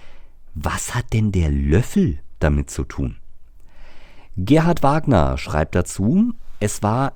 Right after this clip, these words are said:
im Mittelalter völlig normal, mit den Fingern zu essen.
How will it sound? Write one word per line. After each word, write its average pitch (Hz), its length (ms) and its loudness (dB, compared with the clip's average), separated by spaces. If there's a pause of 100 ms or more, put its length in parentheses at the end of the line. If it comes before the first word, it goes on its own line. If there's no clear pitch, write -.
(200)
im 104 220 6
Mittelalter 80 600 2
völlig 190 720 2
normal, 110 460 0
mit 110 180 2
den 95 160 2
Fingern 80 440 2
zu - 140 -8
essen. - 320 -10